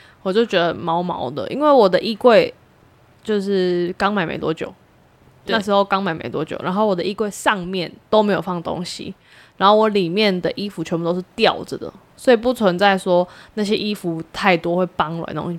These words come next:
Speaker 1: 不会，因为它都是一件一件吊好，然后上面又空空的，根本就没什么重量。但那个声音听起来就是有东西压了，就是，
Speaker 2: 嗯。
Speaker 1: 就是砰一声的那种。然后后来越想，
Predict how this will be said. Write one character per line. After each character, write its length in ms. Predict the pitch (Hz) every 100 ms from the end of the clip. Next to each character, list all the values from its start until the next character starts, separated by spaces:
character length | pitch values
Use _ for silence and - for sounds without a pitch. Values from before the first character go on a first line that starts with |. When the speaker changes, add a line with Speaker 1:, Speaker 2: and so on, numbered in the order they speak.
| -
Speaker 1:
不 100 | 170
会， 220 | 190 165
因 100 | 185
为 60 | 214
它 80 |
都 140 | 196 185
是 160 | 202
一 120 | - 185
件 220 | 208 180
一 60 |
件 180 | 180 180
吊 260 | 180 165 139
好， 240 | - - - - - -
然 100 | 175
后 60 | 175
上 140 | 208
面 80 | 196
又 80 | 190
空 180 | - 180
空 240 | - 175
的， 140 | 175
根 160 | - 214
本 80 | 190
就 100 | 196
没 140 | 165
什 140 | 165 151
么 40 | -
重 180 | 175 - 156
量。 120 | 165 _ - - -
但 160 | 330 330
那 80 | 311
个 80 |
声 180 | 277 269
音 80 | 269
听 160 | 254 247
起 80 |
来 100 | 190
就 120 | 170 190
是 340 | 202 180 - _ _ _ _ 185
有 80 |
东 200 | 180 190
西 380 | 175 185 180 - _ _ _
压 300 | 208 208 190
了， 140 | 180 165 - _ _
就 100 | 233
是， 340 | 214 233 185 - _ -
Speaker 2:
嗯。 240 | 226 202
Speaker 1:
就 60 | 185
是 220 | 143 113
砰 240 | 262 196 -
一 100 | 214
声 280 | - 185 185
的 80 | 170
那 140 | 175
种。 180 | 151 - _ _ _ - _ -
然 160 | 202
后 100 | 214
后 60 | 285
来 120 | 208 214
越 300 | 285 330 277
想， 220 | - 202